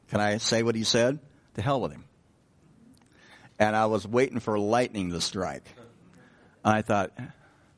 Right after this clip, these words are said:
"For as intelligent you, as you are, you are a stupid person that you would have such little fear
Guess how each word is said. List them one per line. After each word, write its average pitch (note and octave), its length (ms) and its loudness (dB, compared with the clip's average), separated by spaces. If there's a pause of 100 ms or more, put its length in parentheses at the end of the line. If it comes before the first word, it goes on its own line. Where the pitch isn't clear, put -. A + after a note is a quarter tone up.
(460)
"For A#2+ 240 2
as A2+ 160 2
intelligent D3 720 -2
you, A2+ 320 -2
as A2+ 300 -2
you A2 180 -2
are, F#2 280 -4
you A2+ 340 -4
are - 260 -8
a - 180 -12
stupid - 720 -8 (200)
person - 560 -14 (1120)
that G2 220 0
you G#2+ 180 -2
would G2 140 -2
have F#2+ 380 -4 (280)
such - 540 0
little A2+ 420 -2
fear F2 560 -4